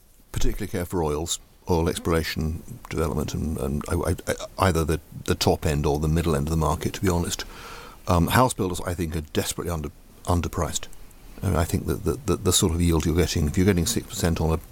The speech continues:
company like Persimmon, which is stuffed full of cash, uh, if you generally think people are gonna stop buying houses, then don't invest in that. But I,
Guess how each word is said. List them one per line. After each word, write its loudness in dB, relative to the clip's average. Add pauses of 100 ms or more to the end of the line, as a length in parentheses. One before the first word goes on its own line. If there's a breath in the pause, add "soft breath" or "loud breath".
company 0
like 0
Persimmon, 2 (440 loud breath)
which -2
is 0 (640)
stuffed 4
full -6
of -8
cash, -8 (480 soft breath)
uh, -2
if -2
you -2
generally 4
think -4
people -4
are -2
gonna -4
stop -4
buying 0
houses, -4 (480 loud breath)
then 6
don't 2
invest -2
in 0
that. -6 (420 loud breath)
But 2
I, 2